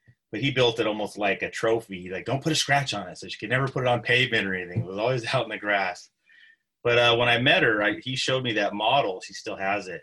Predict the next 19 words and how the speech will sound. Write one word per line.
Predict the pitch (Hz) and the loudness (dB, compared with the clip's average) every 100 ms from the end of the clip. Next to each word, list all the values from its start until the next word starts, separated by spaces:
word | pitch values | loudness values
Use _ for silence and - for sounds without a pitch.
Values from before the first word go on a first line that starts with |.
| 92 | -14
And | 92 | -14
I | 87 | -14
saw | - 113 117 | -4 0 0
it | |
and | 101 | 0
I | 101 | -4
was | 92 - | -8 -12
just | 98 - | -14 -6
blown | 110 110 | -4 -4
away. | 98 107 104 95 | -2 -2 -2 -2
Like, | 87 87 | -8 -10
"Wow, | 101 104 101 | -8 -4 -4
I've | 101 104 | -4 -6
never | 101 107 | -10 -10
seen | 98 104 95 | -12 -12 -12
anything | 110 110 104 95 | -12 -12 -12 -10
like | 90 - | -10 -12
this | 98 | -14
before. | - 90 90 87 85 | -14 -18 -14 -14 -16